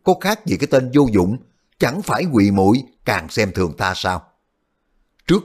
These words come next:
giờ ta đâu có xem trọng ngươi." Long Quỳ trợn mắt thầm nghĩ. Trác Phàm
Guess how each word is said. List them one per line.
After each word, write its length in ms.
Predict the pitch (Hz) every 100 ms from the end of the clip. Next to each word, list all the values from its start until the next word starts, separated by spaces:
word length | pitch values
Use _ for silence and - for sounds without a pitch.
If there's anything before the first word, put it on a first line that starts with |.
| -
giờ 380 | 92 87 82 73 - _
ta 280 | 135 117 101 -
đâu 120 | 131
có 120 | 147
xem 220 | 160 151 135
trọng 220 | 90 113
ngươi." 300 | 147 160 208 - _ _ _ _ _
Long 260 | - 180 170 110
Quỳ 220 | 87 76
trợn 240 | 82 78 110
mắt 140 | 160 -
thầm 200 | - 95 85
nghĩ. 240 | 82 101 156 _ _ _ _ _ _ _
Trác 220 | 165 190
Phàm 520 | - 98 92 87 76